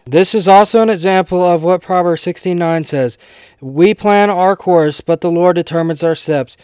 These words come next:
So often we do not leave t-, time for Jesus to move in our lives, much less in our church services. We should remember that it is not bad to plan. In fact, it is good,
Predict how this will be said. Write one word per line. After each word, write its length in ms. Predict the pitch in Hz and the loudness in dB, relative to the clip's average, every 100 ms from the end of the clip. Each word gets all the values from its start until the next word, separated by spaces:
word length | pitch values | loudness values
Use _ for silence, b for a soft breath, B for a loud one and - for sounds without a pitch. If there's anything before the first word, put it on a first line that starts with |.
| b b | b b
So 300 | - 196 202 | 0 2 4
often 580 | 185 190 185 185 165 | 4 4 4 0 -2
we 100 | 165 | 0
do 140 | 175 190 | 0 0
not 260 | 185 180 | 0 -2
leave 360 | 160 170 165 160 | -2 0 0 -2
t-, 100 | - _ - | -10 _ -10
time 400 | 156 175 170 151 | -2 2 2 0
for 160 | 160 | -4
Jesus 480 | 151 160 170 160 - | -2 -2 -2 -4 -8
to 100 | - | -6
move 240 | 156 175 180 | -2 0 0
in 80 | |
our 140 | 180 170 | -2 0
lives, 340 | 160 147 127 - b b | 2 0 -2 -10 b b
much 240 | 160 175 - | -2 -2 0
less 260 | 190 185 | 0 0
in 60 | 180 | -2
our 120 | 180 | -4
church 280 | - 185 175 | -2 -2 -2
services. 540 | 175 156 139 147 123 _ b b | -2 -2 -2 -8 -10 _ b b
We 220 | 147 180 | 0 2
should 220 | 196 220 | 2 0
remember 360 | 208 196 190 185 | 2 2 2 2
that 200 | 175 170 | 2 2
it 100 | 175 | 0
is 160 | 190 175 | 0 0
not 240 | 185 156 | -2 0
bad 260 | 160 175 175 | 2 2 0
to 40 | |
plan. 540 | 185 180 175 160 139 123 b b | -6 -4 -2 -2 -4 -6 b b
In 140 | 156 | -8
fact, 420 | 160 196 190 160 156 | 0 4 4 2 -4
it 140 | 170 | -2
is 160 | 175 147 | -2 0
good, 360 | 185 180 139 | 0 2 0